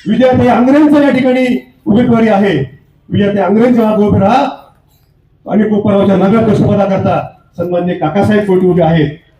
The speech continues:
त्यांच्या मागे उभे राहा, त्यांना साथ द्या.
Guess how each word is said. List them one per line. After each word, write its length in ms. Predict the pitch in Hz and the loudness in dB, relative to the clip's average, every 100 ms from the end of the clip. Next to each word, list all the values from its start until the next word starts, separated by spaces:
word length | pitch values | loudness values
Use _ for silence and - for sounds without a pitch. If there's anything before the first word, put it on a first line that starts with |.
| _ - | _ -2
त्यांच्या 280 | 220 233 | 0 2
मागे 260 | 240 220 208 | 0 2 2
उभे 140 | 202 | 4
राहा, 220 | 196 165 131 - - - | 2 0 -2 -6 -10 -2
त्यांना 240 | 254 302 | 0 2
साथ 380 | 330 - 247 247 | 2 2 0 0
द्या. 240 | 226 180 | 0 0